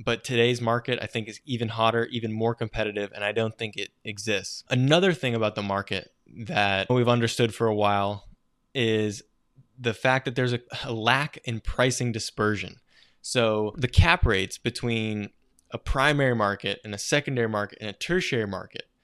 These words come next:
similarly, the cap rates between a Class A property, B property, and C property,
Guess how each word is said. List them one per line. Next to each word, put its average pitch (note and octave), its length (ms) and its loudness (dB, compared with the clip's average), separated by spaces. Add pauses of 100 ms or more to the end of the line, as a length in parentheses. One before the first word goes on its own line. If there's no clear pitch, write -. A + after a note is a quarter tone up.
(140)
similarly, C#3 420 0
the G#2+ 120 -2
cap C3+ 360 -2
rates A#2+ 180 -2
between A2+ 320 -8
a G#2 60 -8 (140)
Class A#2 400 -2
A C3+ 100 2
property, A2+ 540 -4
B B2+ 160 0
property, A2+ 400 -4
and G2+ 100 -12
C F#3+ 240 0
property, A2 560 0